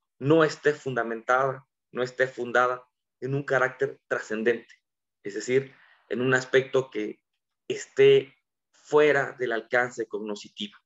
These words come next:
fuera de los alcances concretos.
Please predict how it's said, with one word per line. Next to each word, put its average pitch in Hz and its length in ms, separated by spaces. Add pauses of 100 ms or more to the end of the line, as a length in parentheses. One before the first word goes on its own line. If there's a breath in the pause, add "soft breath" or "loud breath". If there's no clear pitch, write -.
(800)
fuera 135 420
de 117 120
los 110 200
alcances 117 720 (320)
concretos. - 840